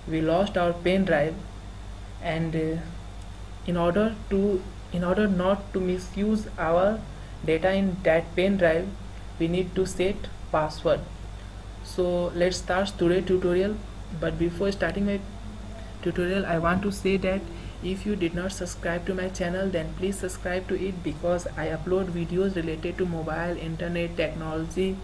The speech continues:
laptop regularly, and you will get the notifications of my videos as soon as I upload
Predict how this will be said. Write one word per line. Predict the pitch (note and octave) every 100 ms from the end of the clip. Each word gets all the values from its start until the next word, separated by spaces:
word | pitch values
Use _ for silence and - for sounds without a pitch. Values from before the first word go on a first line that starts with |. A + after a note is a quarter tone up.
| - - - -
laptop | D#3+ D#3+ D#3+ D#3 F#3 F#3 F3
regularly, | E3 E3 E3 D#3+ F#3 G3 -
and | D#3 D3+ D3+
you | D#3+ D#3+
will | D#3+ D3+
get | D#3 E3+
the | F3
notifications | F3 F3 F3 F3+ F3+ E3+ G#3 G#3+ G#3+ -
of | - E3 E3+ -
my | D#3 D3+
videos | D3+ E3+ F#3+ G#3 -
as | E3+ D#3+
soon | - F#3
as | F3 F3 - - - - - - -
I | D#3+
upload | - - F3 F#3 F#3+